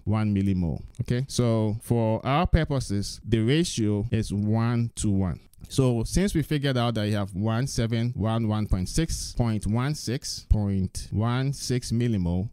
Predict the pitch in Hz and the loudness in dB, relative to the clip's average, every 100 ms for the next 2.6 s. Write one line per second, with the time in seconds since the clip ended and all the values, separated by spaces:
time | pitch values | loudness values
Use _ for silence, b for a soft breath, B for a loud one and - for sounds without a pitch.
0 | - 120 127 123 120 131 127 131 143 127 | -4 0 2 2 2 2 2 0 2 0
1 | 117 113 135 120 113 110 104 101 117 113 | 2 0 0 2 2 2 2 2 4 2
2 | 107 107 98 90 87 - | 2 2 2 0 -2 -4